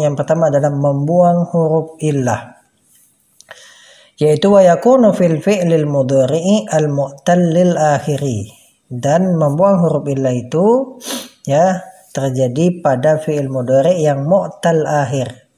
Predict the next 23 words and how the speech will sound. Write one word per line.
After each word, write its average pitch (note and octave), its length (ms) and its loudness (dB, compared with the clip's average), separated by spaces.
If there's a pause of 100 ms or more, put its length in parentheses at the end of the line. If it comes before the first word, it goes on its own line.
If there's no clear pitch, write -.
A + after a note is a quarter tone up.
yang C3+ 180 -2
akhirnya D#3 600 -2
adalah C3 320 0
huruf D#3+ 480 -2 (320)
illah. C3+ 560 -2 (640)
Akhirnya D#3 800 0
adalah C3 480 -2
huruf D#3+ 420 -2
illah. A2+ 460 -4 (1800)
Nahwu, G3+ 420 2
contohnya E3 460 2
adalah D#3 260 0
Zaidun G3 800 2
lam D#3+ 400 0
yas'a. D3+ 840 0 (500)
Zaidun D#3+ 720 0
lam F#3+ 240 2
yas'a. B2+ 720 -4
Nah, A#2+ 80 -12
perhatikan F3 480 -2
di D3+ 80 -2
sini D3+ 460 -2
yas'a. - 880 -4